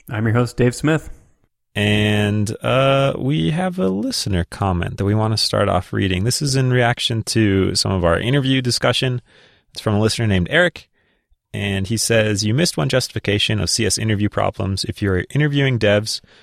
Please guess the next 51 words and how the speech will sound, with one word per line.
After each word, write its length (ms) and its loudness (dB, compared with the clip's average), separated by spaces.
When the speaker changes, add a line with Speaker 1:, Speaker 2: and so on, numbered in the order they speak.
Speaker 2:
who 120 -4
are 60 0
fresh 280 -4
out 100 0
of 80 -6
college, 500 0
it 140 -4
is 140 0
reasonable 420 2
to 120 -8
expect 340 -4
that 100 -6
they 100 0
know 180 2
what 140 2
they 80 -2
have 140 -2
been 140 -2
carefully 360 -2
taught 340 -2
only 220 -2
a 20 0
few 220 2
years 280 4
earlier. 420 -2
My 80 -2
background 480 0
is 80 -2
in 100 0
mathematics, 540 -2
not 160 -4
C 160 0
S, 200 0
and 200 -2
in 100 2
the 140 0
unusual 500 0
situation 760 0
when 120 -2
I'm 120 0
interviewing 420 2
someone 300 0
with 120 -2
a 40 -4
math 260 -2
background, 440 -8
I 80 -6
ask 160 -4
them 120 0
math 200 -2
questions. 460 -8